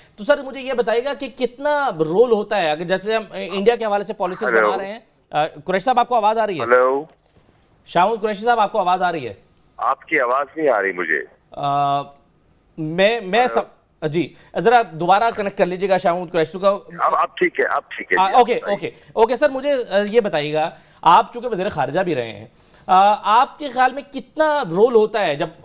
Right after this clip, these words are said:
Speaker 1: इंडिया के हवाले से पॉलिसीज बना रहे होते हैं या अफगानिस्तान के हवाले से मामला, अ, चल रहे होते हैं,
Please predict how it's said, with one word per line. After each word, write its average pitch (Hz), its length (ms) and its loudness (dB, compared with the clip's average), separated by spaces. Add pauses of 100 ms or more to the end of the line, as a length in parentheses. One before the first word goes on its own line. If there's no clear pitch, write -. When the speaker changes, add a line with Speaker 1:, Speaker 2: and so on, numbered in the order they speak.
(120)
Speaker 1:
इंडिया 190 240 0
के 226 80 -4
हवाले 208 200 0
से 226 80 -6
पॉलिसीज 196 420 -6
बना 190 280 -2
रहे 202 120 -6
होते 196 260 -6
हैं 196 280 -4
या 190 120 -2
अफगानिस्तान 185 580 -4
के 208 120 -4
हवाले 185 260 -2
से 190 80 -10
मामला, 170 280 -4
अ, 170 280 -6
चल 175 240 -6
रहे 196 100 0
होते 196 200 -4
हैं, 233 240 -8